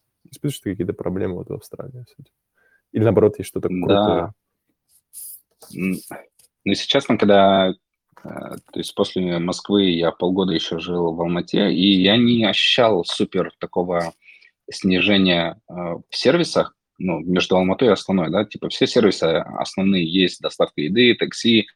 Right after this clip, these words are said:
Speaker 2: курьерская доставка, банкинг онлайн там и всё такое. Всё привязано, всех курьеров ты видишь на карте. Когда в Австралию приезжаешь, здесь чувствуешь, как, э, это, вот, вот эта сторона, она сильно проседает. То есть таких сервисов, как, как у нас, нету.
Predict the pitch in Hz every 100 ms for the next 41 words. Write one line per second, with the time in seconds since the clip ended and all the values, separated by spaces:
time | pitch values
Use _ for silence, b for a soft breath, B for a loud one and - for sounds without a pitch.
0 | _ _ _ _ B B B - 90 107
1 | 110 - 92 90 - 85 - 80 76 92
2 | 107 107 107 - 92 92 90 85 76 71
3 | - - - - 78 - - 92 107 104
4 | 92 80 - - 107 - 101 95 92 -
5 | 87 87 - 87 - - - - _ _
6 | _ _ _ - 92 110 - 123 120 107
7 | 98 120 190 180 95 95 131 - - -
8 | 104 90 - 87 _ 87 85 82 - 95
9 | 95 85 _ - 85 85 - 95 - 110
10 | 95 87 - 85 90 117 107 90 85 -
11 | 113 95 - 82 - 76 71 - _ _
12 | _ _ _ - 90 - - - 160 -
13 | - 139 101 - 107 - - 87 - _
14 | - 87 101 113 - 87 76